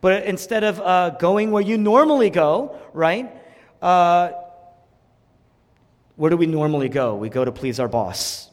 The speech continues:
because we're starving. We go to please our parents, you know, because we're starving.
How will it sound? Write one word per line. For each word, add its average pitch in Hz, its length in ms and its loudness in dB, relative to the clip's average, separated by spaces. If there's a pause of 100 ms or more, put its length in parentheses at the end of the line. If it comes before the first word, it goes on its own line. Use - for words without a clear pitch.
because - 200 -20
we're 104 80 -16
starving. 101 500 -6
We 107 80 -6
go 123 80 -4
to 113 80 -2
please 110 280 -6
our 107 60 -4
parents, - 680 -10 (1080)
you - 80 -12
know, 110 80 -8
because 98 260 -12
we're 98 60 -12
starving. 101 640 -6